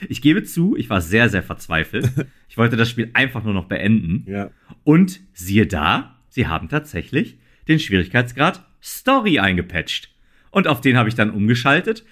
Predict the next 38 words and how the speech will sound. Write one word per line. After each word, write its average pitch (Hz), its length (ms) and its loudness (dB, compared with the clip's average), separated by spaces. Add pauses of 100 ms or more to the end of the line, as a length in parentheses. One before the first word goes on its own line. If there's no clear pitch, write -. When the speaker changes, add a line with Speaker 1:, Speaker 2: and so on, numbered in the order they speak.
Speaker 1:
Da - 100 -6
war 262 140 2
sie 269 80 -6
noch 277 160 -2
ein 269 180 -2
Müh 349 180 -6
leichter. 185 640 0 (220)
Und 120 140 4
ich 113 100 2
hab's 107 140 -4
endlich 87 280 -8
geschafft - 500 -10 (360)
und 113 160 0
konnte 90 480 0 (500)
den 147 80 -6
Rest 180 460 -4
von 85 100 -8
diesem 76 240 -10
Kackende 80 460 -6
sehen. 71 340 -18
<laughs> - 20 -20 (640)
Speaker 2:
Also 104 200 0
zwei 120 300 0
Sachen 135 260 -2
nehme 123 160 2
ich 110 60 -4
da 110 100 -6
raus. 98 380 -6
Erstens, 127 520 -6 (200)
<laughs> 175 180 -6
ich 123 80 -8
hab - 80 -12
mich 120 120 -8
besser 104 220 -2
geschlagen 76 340 -8
als 71 160 -14
du. 131 220 0 (440)
Zweitens, 127 600 -2